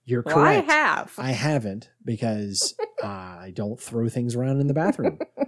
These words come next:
Speaker 1: <laughs> I don't know why you did as a teenager, but I didn't.
Speaker 2: I've dropped so much crap in the toilet, so yeah.
Speaker 1: Yeah.
Speaker 2: Not really the thing.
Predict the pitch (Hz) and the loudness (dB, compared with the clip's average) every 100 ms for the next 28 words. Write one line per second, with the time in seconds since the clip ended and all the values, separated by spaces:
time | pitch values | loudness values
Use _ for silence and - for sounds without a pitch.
0 | - - _ - - - 127 170 165 160 | -6 -20 _ -20 -16 -2 4 6 6 6
1 | 139 143 143 127 117 196 156 120 110 107 | 6 6 4 4 4 4 4 0 -6 -6
2 | 120 104 101 147 143 113 110 131 117 90 | -8 -8 -8 -6 -6 -6 -6 -6 -6 -8
3 | 78 - _ _ _ - 185 190 165 143 | -12 -20 _ _ _ -8 -2 -2 -2 -6
4 | - - 147 - - 135 - 147 143 143 | -6 -10 -10 -12 -10 -10 -10 -14 -12 -12
5 | 143 143 - 151 139 139 - 139 _ _ | -12 -14 -12 -10 -8 -8 -10 -12 _ _
6 | _ - 196 170 170 - 165 160 147 147 | _ -8 -6 -4 -4 -4 -4 -4 -4 -6
7 | 147 139 | -8 -8